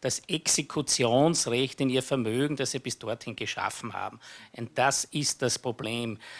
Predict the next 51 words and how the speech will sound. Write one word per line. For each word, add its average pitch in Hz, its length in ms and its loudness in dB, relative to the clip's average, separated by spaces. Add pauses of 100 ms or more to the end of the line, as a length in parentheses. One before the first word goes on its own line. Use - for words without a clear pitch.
(200)
Äh, 127 320 6
in 131 480 -4
der 135 80 4
Spekulation 139 800 4
gibt's 160 220 2
den 151 160 4 (960)
Naja, 214 300 8
ich 151 140 2
sa-, 165 120 6
sag's 165 320 4
Ihnen 160 200 6
dann 127 160 2
gleich. 123 320 0
Ja. 127 200 2 (360)
Also 131 260 2
mit 147 220 2
einem 151 220 8
neuen 139 280 6
Geldsystem 139 640 0
Geld 127 260 -4
auf - 140 0
Leistung 127 440 0
und 127 120 -8
nicht 123 160 -6
mehr 131 100 -2
Geld 113 300 -6
auf 120 80 -4
Schuld, 165 480 -2 (400)
äh, 143 140 -2
zum 143 220 -2
Beispiel, 131 420 4
das 120 120 4
wäre 123 140 8
so 135 100 4
eine 135 340 4
Möglichkeit 131 560 4
aus 117 120 4
einem 117 180 4
anderen 110 280 0
Geldsystem, 117 640 0
aber 117 160 4
das 135 180 2
ist 143 100 -6
dann 139 140 2
schon 135 140 2
vielleicht 127 280 0
den, 120 140 -2
für - 80 -4
die 117 100 2
nächste 104 380 0
Runde. 98 300 -4